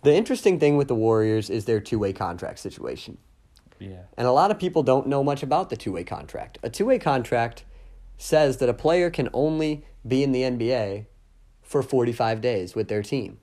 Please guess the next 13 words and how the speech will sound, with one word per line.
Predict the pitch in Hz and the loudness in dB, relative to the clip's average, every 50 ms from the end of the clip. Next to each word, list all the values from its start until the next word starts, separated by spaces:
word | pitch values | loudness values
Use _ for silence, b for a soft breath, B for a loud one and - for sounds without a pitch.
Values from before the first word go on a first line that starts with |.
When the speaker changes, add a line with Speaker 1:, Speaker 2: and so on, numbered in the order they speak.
| _ _ _ _ _ _ _ _ _ _ _ _ _ | _ _ _ _ _ _ _ _ _ _ _ _ _
Speaker 1:
or | 139 135 120 117 | 2 4 4 4
else | 117 113 113 - | 2 0 -2 0
they | - 127 | 0 0
must | 117 113 110 - - | 0 0 -2 -4 -4
be | 123 | -6
sent | 107 - - 120 113 - | -4 -4 -4 -4 -2 -2
to | - 139 | 0 0
the | 160 156 | 0 0
G | 135 131 113 104 | 0 0 0 2
League, | 104 104 107 127 - - _ _ _ _ _ _ _ _ _ _ b b b b b b b b b b b _ _ _ _ _ _ _ - | 2 0 0 -2 -6 -10 _ _ _ _ _ _ _ _ _ _ b b b b b b b b b b b _ _ _ _ _ _ _ 6
or | 170 190 180 131 101 98 101 117 139 - _ _ _ _ _ _ - | 8 8 8 8 6 2 0 -4 -6 -12 _ _ _ _ _ _ -2
be | 127 120 | -2 -2
cut, | 120 - 190 202 - - - | 0 -2 -2 -2 -2 -4 -10